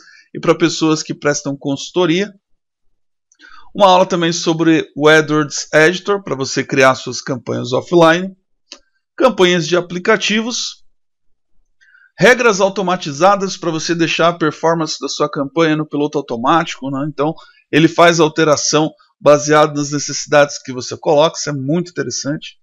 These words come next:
A parte aí de configurações, né, pra excluir I P interno, é, criar experiências.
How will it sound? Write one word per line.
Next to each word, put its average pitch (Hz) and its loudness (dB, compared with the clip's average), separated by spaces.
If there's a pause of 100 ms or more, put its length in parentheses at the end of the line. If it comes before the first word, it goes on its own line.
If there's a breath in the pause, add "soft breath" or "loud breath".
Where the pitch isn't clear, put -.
(440)
A - -2
parte 202 2
aí 202 -2
de 170 -8
configurações, 180 -2
né, 156 -2
pra 156 -4
excluir 165 -2
I 165 -12
P 147 -2
interno, 165 4 (340 soft breath)
é, 135 6
criar 156 4
experiências. 170 -2